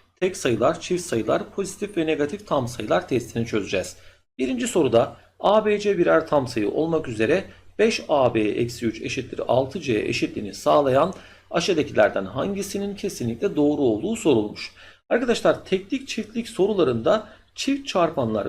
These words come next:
üzerinden başlamak oldukça mantıklı bir çözüm olur. Çünkü bir tam sayıyla çift tam sayının çarpımının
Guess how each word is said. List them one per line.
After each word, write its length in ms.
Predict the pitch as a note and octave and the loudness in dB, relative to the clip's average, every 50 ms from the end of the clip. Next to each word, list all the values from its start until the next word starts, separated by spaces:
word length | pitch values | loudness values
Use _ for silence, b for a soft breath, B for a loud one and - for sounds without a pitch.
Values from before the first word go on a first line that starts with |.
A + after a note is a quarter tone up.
| - | -4
üzerinden 600 | - G3 D#3+ C3+ B2+ A2 G#2 G2 F#2+ G2+ F2+ E2+ - | -4 -2 0 2 2 2 2 0 -2 -2 -2 -2 0
başlamak 540 | - D#3+ F3+ E3+ - - D#3 F3+ G#3+ A3+ - - - - | 0 0 0 2 0 0 2 2 0 0 -4 -10 -18 -8
oldukça 420 | - - F#3 C#3+ A2+ G#2+ - - G3 | 0 2 2 2 2 0 -2 -2 0
mantıklı 460 | F3 C3 A2 G2 - - - G#2+ G#2 | 2 2 2 2 0 -4 -6 -4 -4
bir 60 | F#2+ | -4
çözüm 320 | - - C3+ B2+ C3+ B2 G#2+ | -2 -2 0 0 2 2 2
olur. 240 | G#2+ C3+ G3+ G#3 B B B B B - | 0 0 -2 -4 B B B B B -6
Çünkü 360 | - A#3 F#3 - - F3 C#3 | -2 -2 0 0 0 0 2
bir 220 | E3 G3 F#3 F3+ | 2 0 0 0
tam 220 | - F#3 F3+ F3 F3 | 0 0 0 0 0
sayıyla 540 | - E3+ C#3+ A#2+ A2 G2+ A#2 D#3 F3 - - - - - | 0 2 2 2 4 4 4 4 2 -2 -10 -20 -20 -14
çift 360 | - - - B3+ A#3+ A#3+ - | -8 -4 -4 -4 -4 -2 0
tam 180 | - D#3 B2+ A2+ | 2 2 2 2
sayının 360 | - - A2 G2+ G#2 G2+ G2 | 0 -2 -2 -2 -2 -6 -8
çarpımının 720 | - - F3+ F3 F3 E3+ - D3 A#2+ A2 C#3 G3 A#3 A#3 | -4 0 2 4 2 2 0 -2 -2 0 0 0 0 -4